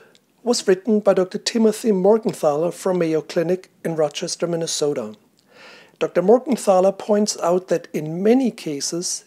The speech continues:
insomnia may be prevented or improved by attention to lifestyle and sleep habits. Cognitive behavioral therapy is a safe and effective method to improve sleep,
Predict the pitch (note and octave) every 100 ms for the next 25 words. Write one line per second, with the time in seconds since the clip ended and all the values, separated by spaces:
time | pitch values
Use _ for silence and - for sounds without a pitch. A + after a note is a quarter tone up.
0 | - F3+ E3 - E3+ F3 G3+ G#3+ G3+ G3
1 | E3+ D#3+ D3+ - D3 C#3+ F3+ A3+ A3+ E3+
2 | D3 C#3 - A3+ G#3+ A3+ - _ _ -
3 | E3 D3 C#3+ - F#3 F3+ A3 G3 F#3 D#3
4 | C#3 D3+ - - D#3+ E3+ F3+ F3 G3 F#3+
5 | - C#3 - - - - - _ _ _
6 | _ _ _ - - G3+ D4 A3+ B3+ A#3
7 | - G3+ - F#3 E3 D#3 C3+ B2+ - A3+
8 | A3 G#3+ F#3+ F3+ G3+ _ - - D3 -
9 | - F#3 F3+ G#3+ - - - E3 D#3+ -
10 | F3+ - G3 F#3+ F#3+ D#3+ - F3 G3+ F#3
11 | - - F3+ - - F3 F#3